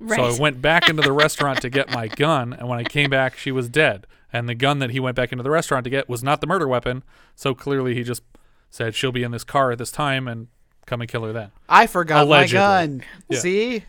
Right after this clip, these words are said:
Speaker 3: I
Speaker 1: Wow.
Speaker 3: didn't have my gun with me. <laughs>
Speaker 1: How could I kill someone if I forgot my gun that I brought for whatever reason?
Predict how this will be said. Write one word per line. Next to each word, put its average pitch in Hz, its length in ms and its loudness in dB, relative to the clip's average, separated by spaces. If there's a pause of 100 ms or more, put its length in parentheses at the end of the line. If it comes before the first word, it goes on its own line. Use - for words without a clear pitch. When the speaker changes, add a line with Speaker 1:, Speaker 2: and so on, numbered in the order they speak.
Speaker 3:
I 143 80 -4
Speaker 1:
Wow. 147 200 2
Speaker 3:
didn't 196 260 2
have 185 240 -2
my 147 140 -4
gun 190 280 -2
with 147 180 0
me. 151 280 -2 (460)
<laughs> - 480 -6
Speaker 1:
How 190 180 4
could 196 160 2
I 180 80 2
kill 196 320 0
someone 117 340 -6
if 127 140 -8
I 143 80 0
forgot 160 400 -2
my 170 160 -2
gun 170 400 -4
that 101 160 -12
I 101 80 -10
brought 104 420 -8 (140)
for 123 300 -6
whatever 110 340 -6
reason? 107 460 -12